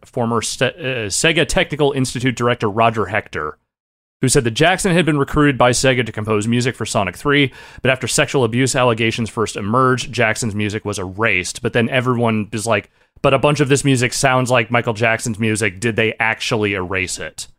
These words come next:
And that's kind of been the debate, is one, they never officially credited him, and two, d-, was the music actually replaced? It sounds like at least some of it wasn't.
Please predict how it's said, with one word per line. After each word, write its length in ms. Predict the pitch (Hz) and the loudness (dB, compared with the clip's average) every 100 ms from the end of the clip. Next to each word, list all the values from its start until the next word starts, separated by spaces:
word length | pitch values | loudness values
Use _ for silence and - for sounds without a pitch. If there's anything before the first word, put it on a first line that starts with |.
| _ | _
And 180 | - 113 | -2 2
that's 200 | 127 135 | 2 0
kind 260 | - 131 117 | -2 0 0
of 120 | 101 | 0
been 380 | 120 113 107 104 | 2 2 2 -2
the 100 | 107 | -4
debate, 580 | 98 85 107 101 90 - _ _ _ _ _ _ - | -8 -4 -2 -2 -4 -8 _ _ _ _ _ _ -4
is 300 | 107 101 110 | -2 -2 -6
one, 380 | 113 143 131 | 0 2 4
they 100 | 123 | 4
never 180 | 120 107 | 4 2
officially 300 | 104 101 104 | 0 -4 -8
credited 460 | 95 202 175 120 110 | 0 2 4 2 2
him, 220 | 104 104 _ - | 0 -2 _ -6
and 160 | 123 127 | -2 0
two, 160 | 135 | 0
d-, 140 | 113 127 | 0 2
was 220 | 139 120 | 2 2
the 80 | 127 | 2
music 300 | 127 117 117 | 2 0 -2
actually 400 | 113 110 117 95 | -2 -2 -4 -6
replaced? 600 | 90 - 110 80 - 117 | -6 -8 -6 -6 -8 -8
It 100 | - | -2
sounds 240 | 135 131 | 0 2
like 160 | 113 120 | 0 -2
at 80 | 117 | -2
least 200 | 104 - | -4 -2
some 180 | 107 | -2
of 80 | 95 | -2
it 160 | 78 85 | -8 -8
wasn't. 440 | 82 78 78 - | -8 -8 -12 -16